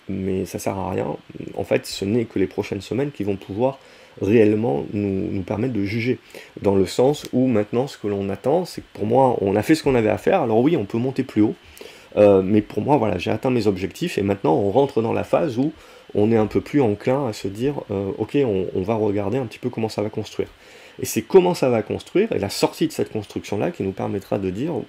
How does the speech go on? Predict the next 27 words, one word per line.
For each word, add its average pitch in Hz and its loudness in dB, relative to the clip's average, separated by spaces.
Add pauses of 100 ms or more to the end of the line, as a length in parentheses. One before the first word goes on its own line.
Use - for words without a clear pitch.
(340)
quelle 120 4 (180)
puissance - -6
on 110 -4
peut 107 -2
donner 107 -2
à, 117 -6
à - -6
cela. - -12 (640)
Donc, 135 4 (960)
d'un 120 0
point 170 4
de 180 8
vue 160 2
purement, 143 2
euh, 107 2
graphique, 110 -2
hein, 147 -2 (220)
si - -2
on, 127 2
on, 98 0
on, 110 2
on 117 4
regarde 131 4
où 110 0
on 107 -2
en 104 -2
est, 226 -2